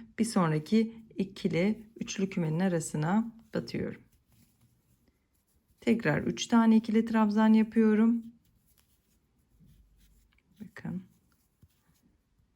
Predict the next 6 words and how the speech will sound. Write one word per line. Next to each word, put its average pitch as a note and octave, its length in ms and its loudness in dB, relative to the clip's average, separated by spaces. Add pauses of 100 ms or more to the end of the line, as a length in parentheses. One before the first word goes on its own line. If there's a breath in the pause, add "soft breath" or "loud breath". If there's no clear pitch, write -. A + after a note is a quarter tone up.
(880)
Üçüncü. E3+ 760 -4 (300)
Zincir A#3 380 8
çekmeden G#3 680 2
tığımı G3+ 300 2
çıkardım. G3 840 0 (200 loud breath)
Şuradaki G#3 840 2